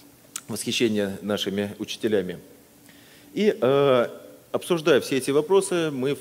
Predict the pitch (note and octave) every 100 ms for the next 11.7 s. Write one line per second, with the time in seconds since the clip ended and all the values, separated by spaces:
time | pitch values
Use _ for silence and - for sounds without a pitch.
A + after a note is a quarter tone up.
0 | - - C3+ E3 C3+ A#2+ C3 C#3+ A2 A#2
1 | C3 G#2+ - B2 - A#2+ - - - -
2 | B2 - C#3 C3 C#3 A2 F2+ F#2 - G#2
3 | G#2+ G#2 A2 G#2+ G2+ F#2 - - - -
4 | - F#2 F#2 F#2 A2 G#2+ A#2 F#2+ - -
5 | - - - - - - - D#3+ A#2 G#2
6 | - A2 F2 E2+ C3+ D3 G2 G2+ A2 B2
7 | C#3+ C#3+ - A2 - - B2+ A#2 G#2+ F#2
8 | - G2 G#2+ C3+ E3+ E3+ D#3 E3 C#3 C#3
9 | G2+ G#2+ G#2 B2 - F3+ F3 - - F#2
10 | G#2 B2 A2+ A2 A2 G2 F2 F2+ - -
11 | - - B2 E3 A#2+ G2+ F#2+